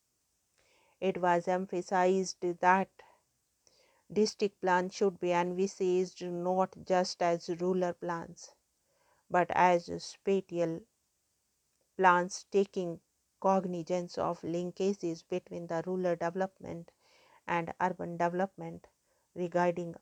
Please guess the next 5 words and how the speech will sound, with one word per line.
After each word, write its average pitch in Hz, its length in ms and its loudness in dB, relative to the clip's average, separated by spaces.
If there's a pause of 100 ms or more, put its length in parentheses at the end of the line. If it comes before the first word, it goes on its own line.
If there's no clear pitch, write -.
(140)
ideas 175 920 -2 (280)
closely 180 760 0
aligned 175 640 0 (200)
to 175 160 -4
the 170 260 -10